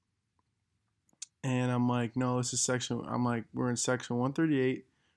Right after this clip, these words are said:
row five, six, seven, eight." And I had my phone out with the tickets, and I showed him, but he didn't look, of course. He's like, "No." He's like, "This is one thirty-seven, and we have section one thirty-seven, five and six."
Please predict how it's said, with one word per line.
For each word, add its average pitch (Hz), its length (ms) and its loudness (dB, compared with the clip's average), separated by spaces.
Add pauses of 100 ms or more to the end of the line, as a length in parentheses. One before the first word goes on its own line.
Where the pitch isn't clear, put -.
(180)
row 120 140 0
five, 127 340 2
six, 135 320 0
seven, 127 280 2
eight." 113 260 -4 (480)
And 123 100 -2
I - 20 0
had 123 120 2
my 120 120 4
phone 156 360 4
out 147 160 4
with 120 80 -4
the 120 80 -6
tickets, 135 500 0
and 113 120 -4
I 110 60 -4
showed 139 340 2
him, 120 200 -2 (420)
but 117 120 -6
he 131 80 2
didn't 147 180 4
look, 123 160 0
of - 140 -8
course. 120 420 -4 (640)
He's 135 140 2
like, 123 180 2
"No." 131 360 4 (440)
He's 120 120 -6
like, 120 120 0
"This 139 120 0
is 123 100 -4
one 127 200 2
thirty-seven, 131 540 2
and 120 100 2
we 120 120 0
have 120 180 0
section 123 380 -2
one 120 180 0
thirty-seven, 117 500 0
five 117 220 0
and 110 100 -2
six." - 460 -2